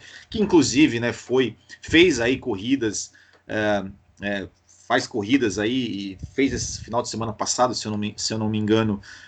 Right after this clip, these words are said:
é, uma corrida oficial, vamos dizer, entre aspas, né, apesar de não ter, não ter, assim, tantos pilotos oficiais, mas fez uma, fez uma corrida oficial, fa-, promove eventos, é, de, de campeonatos oficiais, né, do, do, do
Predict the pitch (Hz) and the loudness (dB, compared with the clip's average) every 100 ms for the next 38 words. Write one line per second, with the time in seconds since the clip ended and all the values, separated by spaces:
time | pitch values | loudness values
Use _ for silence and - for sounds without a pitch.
0 | - - 104 107 101 - 107 113 107 110 | -14 -2 2 2 0 -4 -4 -2 0 2
1 | 113 101 95 143 123 135 - - 120 160 | 4 4 4 0 0 0 0 2 4 6
2 | 147 98 113 110 101 131 135 135 131 127 | 6 2 -2 -6 -2 -2 -2 -2 2 6
3 | 139 - 113 123 127 107 123 110 120 120 | 6 4 -6 -10 -10 -6 -6 -6 -8 -6
4 | 120 - - _ - 113 110 117 117 - | -6 -6 -12 _ -14 -12 -6 -4 -4 -6
5 | 120 107 127 123 - 123 123 139 120 - | -10 -8 -6 -8 -8 0 4 4 2 -10
6 | - _ - - 110 - - 143 131 156 | -12 _ -20 -10 -10 -6 -2 4 6 6
7 | 170 - - - - 170 180 170 190 - | 2 -6 -16 -14 -6 2 2 2 -4 0
8 | 180 151 151 127 135 139 175 - - 156 | 0 2 -2 0 2 2 -2 -4 2 6
9 | 156 143 - - - - 185 160 202 220 | 6 4 -2 -20 -14 -2 -2 0 2 2
10 | 165 180 147 156 156 113 131 202 190 - | 4 2 2 2 0 0 0 2 0 -4
11 | 110 - - - 107 107 101 107 113 101 | -8 -8 -8 -8 -4 -2 -4 -6 -4 -6
12 | 90 110 107 98 95 127 131 120 143 - | -6 -6 -4 -6 -6 -4 0 2 4 2
13 | 123 123 117 - 117 139 113 113 107 98 | -2 -12 -10 -6 -2 0 -2 -6 -6 -8
14 | 98 104 98 95 98 104 104 | -8 -10 -10 -10 -10 -8 -8